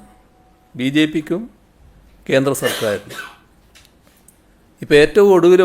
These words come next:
വന്ന ട്രംപിൻ്റെ പകരച്ചുങ്കം, ആ വിഷയം എടുത്താലും ആ പകരച്ചുങ്കം റബ്ബർ കാപ്പി കൃഷിക്കാരെ കാര്യമായി പ്രതികൂലമായി ബാധിക്കുമെന്ന നിലയാണ്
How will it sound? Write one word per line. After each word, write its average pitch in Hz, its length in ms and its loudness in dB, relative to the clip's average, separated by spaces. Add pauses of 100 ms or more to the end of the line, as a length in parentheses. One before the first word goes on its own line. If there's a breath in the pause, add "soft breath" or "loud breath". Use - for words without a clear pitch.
വന്ന 160 160 0 (720)
ട്രംപിൻ്റെ 170 540 0 (500)
പകരച്ചുങ്കം, 143 640 0 (1200)
ആ 127 100 0 (100)
വിഷയം 190 280 0
എടുത്താലും 151 460 2 (960)
ആ 131 60 -2 (140)
പകരച്ചുങ്കം 170 680 0 (960)
റബ്ബർ 156 380 2 (100)
കാപ്പി 175 340 0
കൃഷിക്കാരെ 131 600 -2 (1200)
കാര്യമായി 165 480 2
പ്രതികൂലമായി 156 680 0
ബാധിക്കുമെന്ന 131 560 -2 (300)
നിലയാണ് 120 440 -2